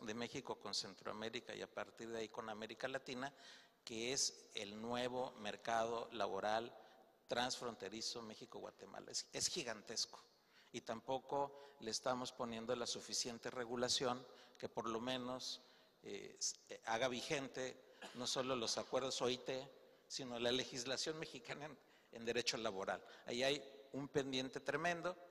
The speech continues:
un desafío enorme, en expansión y que sin duda está transformando muy velozmente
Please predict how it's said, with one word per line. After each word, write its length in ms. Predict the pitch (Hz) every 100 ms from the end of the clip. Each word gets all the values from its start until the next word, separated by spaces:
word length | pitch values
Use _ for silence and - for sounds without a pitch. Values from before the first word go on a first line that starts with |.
| - - -
un 120 | 123 127
desafío 460 | 123 113 - 123
enorme, 480 | 139 170 175 180 190 - - - -
en 280 | 113 165 202
expansión 920 | 208 - - 143 139 - 151 156 196 - - - - - _
y 100 | 120
que 140 | - 131
sin 220 | 123 120
duda 220 | 127 143
está 300 | 139 - 131
transformando 760 | 139 139 - 120 120 120 123 123 127
muy 380 | 139 160 165
velozmente 1000 | 143 120 117 120 120 120 120 120 - 127